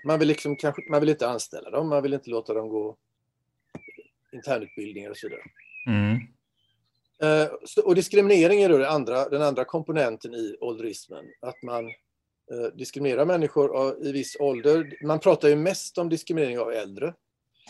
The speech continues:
Speaker 1: Men det finns ju också en, en, eh, en omfattande diskussion av diskriminering av barn och ungdomar. Alltså. Att de är utestängda från vissa sammanhang bara för att de har en viss ålder och så.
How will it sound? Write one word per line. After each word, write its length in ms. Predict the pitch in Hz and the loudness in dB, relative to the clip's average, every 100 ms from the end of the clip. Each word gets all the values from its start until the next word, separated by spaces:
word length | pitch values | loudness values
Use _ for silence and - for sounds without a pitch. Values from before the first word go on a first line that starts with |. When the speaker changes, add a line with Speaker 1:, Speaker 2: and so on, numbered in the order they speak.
| _ _ - | _ _ -6
Speaker 1:
Men 120 | 151 | -2
det 80 | 151 | -2
finns 300 | 151 - 202 | -4 -2 6
ju 60 | |
också 460 | 220 - 143 131 123 | 6 6 2 4 2
en, 220 | 139 127 | -2 -4
en, 340 | 127 127 123 123 | -4 -8 -8 -6
eh, 240 | 120 117 113 _ _ _ _ _ _ _ _ _ - | -4 -6 -8 _ _ _ _ _ _ _ _ _ -12
en 120 | 131 | -2
omfattande 640 | 165 143 - 110 - 123 | 0 0 -2 -8 -8 -8
diskussion 580 | 175 - 214 233 165 139 | -10 -10 0 2 2 0
av 360 | 131 127 113 - _ _ - | -2 -2 -6 -16 _ _ -18
diskriminering 520 | 135 - 139 120 117 | -14 -6 -4 -2 -4
av 280 | 113 117 107 _ | -6 -8 -10 _
barn 440 | 127 170 226 135 | 0 2 2 -2
och 220 | - 127 - | -8 -10 -8
ungdomar. 460 | 147 90 90 170 | -8 -8 -10 -8
Alltså. 200 | 208 - - _ _ _ _ _ _ _ _ _ - | -10 -12 -20 _ _ _ _ _ _ _ _ _ -10
Att 220 | 135 - | -10 -8
de 280 | - 117 143 | -4 -4 0
är 140 | 240 | -2
utestängda 600 | 220 - 131 - 127 123 | -2 -6 -8 -4 -4 -4
från 160 | 123 127 | -4 -6
vissa 260 | 135 - 107 | -6 -6 -6
sammanhang 500 | 131 117 107 104 113 | -4 -4 -8 -10 -6
bara 160 | 110 | -6
för 160 | - 113 | -6 -10
att 100 | - | -10
de 140 | 113 | -14
har 200 | 104 104 | -10 -10
en 60 | 104 | -10
viss 200 | 101 - | -14 -16
ålder 380 | 107 98 101 90 | -14 -14 -14 -16
och 60 | |
så. 180 | - - | -16 -20